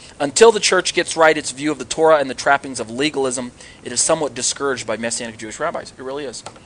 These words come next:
I'm not saying that Gentiles cannot undergo this ritual. Please don't misunderstand me. I am delighted to encounter those few Gentiles who truly understand its meaning enough to go under the knife. <laughs> Is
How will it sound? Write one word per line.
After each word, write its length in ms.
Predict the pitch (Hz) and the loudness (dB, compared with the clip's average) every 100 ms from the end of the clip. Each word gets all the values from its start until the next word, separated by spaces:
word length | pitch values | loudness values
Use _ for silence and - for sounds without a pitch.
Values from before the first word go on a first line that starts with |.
| - - - - - - | -20 -20 -20 -20 -6 4
I'm 180 | 175 | 6
not 220 | 233 247 - | 8 4 4
saying 400 | - 226 233 185 | 2 4 4 2
that 120 | 160 | 0
Gentiles 420 | 165 170 170 156 | 0 2 4 2
cannot 260 | - 156 156 | 2 4 4
undergo 360 | 147 135 135 | 4 0 0
this 160 | 139 - | 0 -2
ritual. 380 | 185 - 110 98 - - _ - - - - - - - - | -4 -4 -8 -8 -14 -20 _ -20 -20 -20 -20 -20 -20 -16 -8
Please 180 | 147 | -6
don't 140 | 151 147 | -6 -6
misunderstand 500 | 139 139 127 139 123 | -6 -8 -8 -8 -8
me. 120 | 107 - - - - | -10 -18 -20 -6 4
I 120 | 160 | 6
am 120 | 208 | 8
delighted 400 | 180 165 170 165 | 8 10 8 6
to 120 | - | -2
encounter 360 | 156 - 160 151 | -4 0 0 2
those 220 | 135 - | -2 -4
few 180 | - 165 | -8 -6
Gentiles 560 | 131 143 147 117 117 - - - | -2 -2 0 -2 -2 -8 -18 -14
who 60 | |
truly 360 | - - 233 226 | -8 -4 0 2
understand 400 | 190 175 - 160 | 2 2 0 0
its 140 | 147 | -2
meaning 240 | 156 175 175 | -4 -4 -2
enough 240 | 147 139 | -2 -2
to 140 | - 135 | -4 -8
go 320 | 110 113 113 | -4 -2 -2
under 240 | 113 110 | -4 -6
the 80 | 107 | -6
knife. 400 | 110 120 98 - - - - - - - - | -6 -6 -8 -14 -16 -18 -20 -20 -20 -20 -20
<laughs> 140 | - | 4
Is 340 | 190 233 214 | 8 8 8